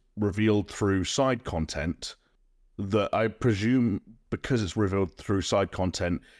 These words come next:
is considered, like, less of a, you know, th-, less of a kind of a lead into more content than some of the stuff that, like, happened as a result of the main story. Um, but w-, when I found, when I found out who someone was, I was like, "I want that now."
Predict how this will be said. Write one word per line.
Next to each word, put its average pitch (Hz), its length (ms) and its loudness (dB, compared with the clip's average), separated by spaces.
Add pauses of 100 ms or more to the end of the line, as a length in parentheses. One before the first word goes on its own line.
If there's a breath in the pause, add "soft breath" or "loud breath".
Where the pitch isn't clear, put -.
(120)
is 110 160 0
considered, 101 500 0
like, 98 280 0
less 107 440 -2
of 98 200 0
a, 92 400 0 (680 soft breath)
you 98 200 2
know, 85 120 0
th-, - 500 -4
less 107 340 0
of 113 80 -2
a 110 60 2
kind 110 180 -2
of 98 60 0
a 98 60 4
lead 104 280 0
into 98 340 0 (120)
more 104 240 2
content 95 500 -2 (260 soft breath)
than 101 140 -2
some 107 180 0
of 101 60 0
the 92 80 0
stuff - 300 -2
that, - 120 0
like, 90 220 -2
happened 98 300 -2
as 87 100 -4
a 92 60 0
result 87 220 2
of 85 40 0
the 90 60 -4
main 92 240 0
story. 78 480 0 (400 soft breath)
Um, 87 480 0 (400)
but 104 400 0
w-, 101 180 0
when 110 200 0
I 107 100 0
found, 107 340 0
when 110 160 2
I 107 60 -2
found 117 260 0
out 110 160 2
who 104 120 -2
someone 98 380 -2
was, 90 440 -2 (240 soft breath)
I 98 80 0
was 95 180 0
like, 87 380 -2 (320)
"I 113 60 4
want 87 240 2
that 95 180 0
now." 78 240 -4